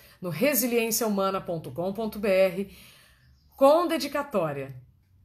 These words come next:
Eu vou colocar a dedicatória ou hoje ou na segunda-feira, ele já vai seguir pra vocês. E ele se tornou best-seller na semana passada, fico muito feliz, compartilho isso com você. Bela, em qual livraria? Nas melhores,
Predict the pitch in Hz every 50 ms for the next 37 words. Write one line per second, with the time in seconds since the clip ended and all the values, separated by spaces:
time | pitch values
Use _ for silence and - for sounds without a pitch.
0 | _ _ _ _ _ _ _ - 170 165 147 156 185 196 196 185 185 - 202 185
1 | 175 185 202 196 196 202 196 - - 196 180 180 196 190 196 247 302 294 233 262
2 | 277 277 294 269 254 - 254 220 220 226 214 190 190 - - 196 220 247 233 220
3 | 202 214 196 202 208 208 - - 190 196 196 190 170 139 143 127 131 202 208 226
4 | 254 247 - - - - - - - - - - _ _ _ - 214 202 208 220
5 | 233 233 - - _ _ _ - 170 190 190 - - 226 214 226 220 214 226 220
6 | - - 240 226 220 202 170 156 143 143 165 165 160 - 196 175 170 170 160 -
7 | 160 160 - 190 180 180 170 - 190 - 180 175 185 190 185 - - 170 156 165
8 | - - - - - 175 170 180 170 156 - - - 185 175 175 165 156 165 156
9 | - - - 160 156 175 165 - - 151 131 - 202 226 220 190 165 147 123 -
10 | - - - - - 190 185 - 247 247 254 247 226 196 196 190 196 233 254 233
11 | 202 196 220 240 214 240 302 311 254 202 165 151 139 143 143 - - -